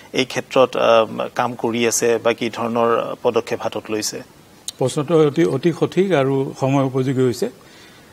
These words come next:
Speaker 2: আ, আমাৰ ডাইৰেক্টৰেটৰ আণ্ডাৰত আমাৰ এণ্টি ড্ৰাগ আৰু, আ, কাউন্সিল, অসমীয়াত আমাক ৰাজ্যিক নিচাযুক্ত আৰু মাদক দ্ৰব্য নিবাৰণী পৰিষদ,
Speaker 1: হয়।
Speaker 2: পৰিষদ এখন আছে। তেখেতসকলে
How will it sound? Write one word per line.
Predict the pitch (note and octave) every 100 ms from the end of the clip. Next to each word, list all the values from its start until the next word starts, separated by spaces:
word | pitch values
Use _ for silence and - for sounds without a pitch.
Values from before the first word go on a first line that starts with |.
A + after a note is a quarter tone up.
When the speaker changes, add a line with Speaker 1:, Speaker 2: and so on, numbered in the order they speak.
| -
Speaker 2:
আ, | B2+ C3 B2+ - -
আমাৰ | C3+ D#3 E3+
ডাইৰেক্টৰেটৰ | D3 C#3+ D#3+ D#3+ F3 D#3+
আণ্ডাৰত | D3 D3 F#3 -
আমাৰ | D3+ C#3 C#3+
এণ্টি | - C3+ D3
ড্ৰাগ | C#3 C#3+
আৰু, | C#3+ C#3 - - - - - -
আ, | C3+ B2+ B2+
কাউন্সিল, | C3+ C3+ E3+ E3+
অসমীয়াত | D#3+ D3+ D#3+ D3+
আমাক | D3+ D3+ C#3+ - - - -
ৰাজ্যিক | C3+ B2 D3+ C#3+
নিচাযুক্ত | C#3+ C#3 D3+ D#3 D#3+ E3 C3 C#3+ - F3
আৰু | E3 D3 C#3+ D#3
মাদক | C#3 B2 C#3+
দ্ৰব্য | C#3+ C#3
নিবাৰণী | D3+ C3+ C#3 C#3+ C#3+
পৰিষদ, | C#3+ C3+ C3 A#2+ - - -
Speaker 1:
হয়। | A#2+ G#2 -
Speaker 2:
পৰিষদ | - A#2+ C#3
এখন | C3+ D3
আছে। | C#3+ F#3+ B3 - - - -
তেখেতসকলে | C3+ E3 D#3+ F3 F#3 F#3+